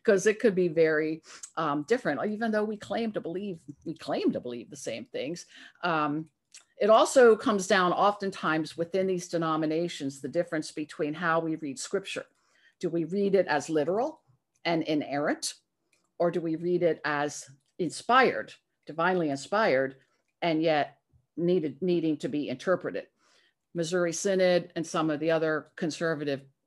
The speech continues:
would, would go more toward the inerrant side, while as the more, um, liberal side would go toward the, uh,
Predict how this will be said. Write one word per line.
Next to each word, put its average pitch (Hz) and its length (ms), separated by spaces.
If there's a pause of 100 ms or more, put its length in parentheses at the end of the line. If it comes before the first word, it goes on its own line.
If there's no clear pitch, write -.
would, 151 240 (140)
would 151 140
go 156 160
more 151 220
toward 147 240
the 139 160
inerrant 160 420
side, 117 380 (320)
while 147 300
as 139 240
the 139 300 (200)
more, 135 460
um, - 240 (260)
liberal 180 340
side 127 380
would 135 120
go 139 200
toward 131 340
the, 98 200 (500)
uh, 139 120